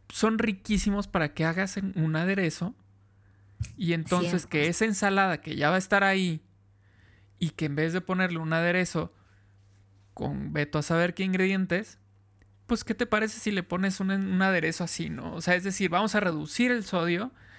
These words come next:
Speaker 1: poniendo un aderezo que sabemos que no tiene sal, sino que tiene otros condimentos que dan ese sabor, ¿no?
Speaker 2: Exacto, exacto. Y aún,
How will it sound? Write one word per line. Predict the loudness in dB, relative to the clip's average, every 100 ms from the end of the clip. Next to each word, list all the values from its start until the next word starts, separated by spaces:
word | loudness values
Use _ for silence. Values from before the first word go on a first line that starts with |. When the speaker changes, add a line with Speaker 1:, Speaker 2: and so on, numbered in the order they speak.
| -20 -20 -20 -16
Speaker 1:
poniendo | -2 2 4 4 4 0 -2 -4 -12 -20 _ _
un | 0 4
aderezo | 6 4 4 2 -2
que | -4 -4
sabemos | -4 2 2 4 2
que | 0
no | -2 -2
tiene | -2 -2 0 0
sal, | 0 -2
sino | -2 -2 -2
que |
tiene | -4 -2 0 -2 -6 -20 -20 _
otros | -2 0 -2
condimentos | -4 -2 0 2 0 0 -2 -2 -14 -2
que | 0
dan | 2 2
ese | 0 -2
sabor, | 0 2 0 -2
¿no? | -8 -8 -8 -16 -20 -20 -20 -20 -16
Speaker 2:
Exacto, | -16 -16 -14 -14
exacto. | 0 0 2 2
Y | 4
aún, | 4 4 2 0